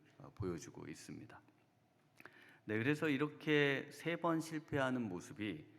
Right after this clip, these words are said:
결국 마지막 만찬 때에 베드로에게 "너가 닭이 두 번 울기 전에 세 번 나를 부인할 것이다" 라고 말씀하셨던 그 말씀에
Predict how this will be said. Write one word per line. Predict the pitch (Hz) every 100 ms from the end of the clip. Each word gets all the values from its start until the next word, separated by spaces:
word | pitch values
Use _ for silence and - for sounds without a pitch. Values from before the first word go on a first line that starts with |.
| - -
결국 | 113 135
마지막 | 131 107 120 123 120 -
만찬 | 104 107 107 113 110 104 -
때에 | 107 104 120 135 147 - - - _ _ _ _ -
베드로에게 | 101 131 123 92 - 82 123 - - _ _ _
"너가 | 101 107 127 123 151 - - - _ _ -
닭이 | 101 113 113 110 -
두 | 113
번 | 107 110
울기 | 101 95 90
전에 | 90 120 170 - - -
세 | - - 165
번 | 180 156
나를 | 104 92 -
부인할 | - 85 76 76
것이다" | 82 - 85 76 - - _ _ _ _
라고 | 113 120
말씀하셨던 | 123 92 85 82 78 - - 110 90 76 - - - - - - -
그 | 143
말씀에 | 147 101 101 - 131 131 147 147